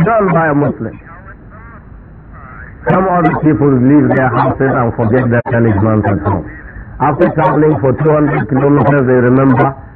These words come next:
and my liar is at home. They say, "Oh, driver, wait, wait, wait. What is happening?" Say, "No, you can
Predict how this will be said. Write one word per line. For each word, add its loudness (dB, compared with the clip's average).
and 2
my 2
liar 2
is -2
at -2
home. 0
They -2
say, -2
"Oh, 2
driver, 2
wait, 0
wait, 0
wait. -6
What 2
is 0
happening?" 0
Say, 2
"No, 2
you 2
can 0